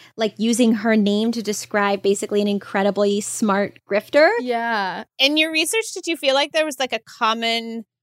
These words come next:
Speaker 3: personality trait that they all, all these con artists had?
Speaker 2: Yeah, yeah. And, um, you know, like, ingenuity, cleverness. Um, what's the word for when you are, like, you always have a side hustle? Like,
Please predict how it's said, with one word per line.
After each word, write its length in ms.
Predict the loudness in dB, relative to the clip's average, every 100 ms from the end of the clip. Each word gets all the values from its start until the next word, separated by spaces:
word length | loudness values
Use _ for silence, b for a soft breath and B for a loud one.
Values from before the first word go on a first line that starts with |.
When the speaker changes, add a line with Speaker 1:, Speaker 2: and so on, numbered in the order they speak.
| _
Speaker 3:
personality 680 | -4 -2 -2 0 0 -2 -6
trait 320 | -4 -4 -6
that 120 | -8
they 180 | -2 -2
all, 500 | 0 0 2 2 0 -2
all 100 | -2
these 200 | -4 -8
con 240 | -6 -4
artists 320 | -4 -6 -8 -8
had? 320 | -4 -2 -4 -8 -18 _ _ _ _ _ -10
Speaker 2:
Yeah, 580 | -4 -2 -2 -4 -6 -6
yeah. 460 | -2 0 2 2 0
And, 300 | 0 0 -2 -6 -4
um, 360 | -4 -4 -10 -14 -4
you 100 | 0
know, 380 | 2 2 0 -6 _ _ _ _ _
like, 220 | -8 -8 _ _ -6
ingenuity, 840 | -4 -2 -2 0 -2 -2 -4 -6
cleverness. 1000 | -8 -6 -4 -4 -6 -6 -8 -8 -12 -18 -12
Um, 420 | -10 -10 -12 -18 -20 -18
what's 240 | -16 -12
the 100 | -6
word 240 | -2 -2 -2
for 140 | -4
when 200 | -4 -4
you 260 | -6 -6 -4 -4
are, 160 | -6 _
like, 200 | -10 -8
you 120 | -8 -6
always 280 | -6 -6
have 80 | -8
a 40 | -8
side 420 | -6 -6 -6 -8
hustle? 520 | -12 -8 -8 -8 -14
Like, 340 | -10 -10 -10